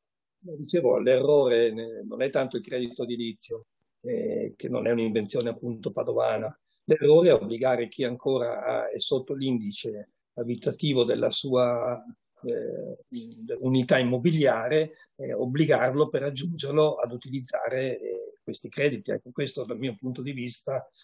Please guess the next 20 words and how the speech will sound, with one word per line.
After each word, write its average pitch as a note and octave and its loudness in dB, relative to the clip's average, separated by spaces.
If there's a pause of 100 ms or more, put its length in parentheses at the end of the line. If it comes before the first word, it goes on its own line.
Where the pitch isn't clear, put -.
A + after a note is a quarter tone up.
(160)
rimane A#2 -4
un B2 -2
errore A#2 -2
strategico, B2 2
va G#2 -4
bene. - -10 (300)
Dopodiché D#3 4
non A#2+ 4
si - -4
può D3 4
mettere D3 0
in C3+ -4
carico B2+ -2
solo C3+ -6
i - -10
privati D#3 -2
la C#3 -4
questione - -4
del A#2 -2
degrado, A#2+ 0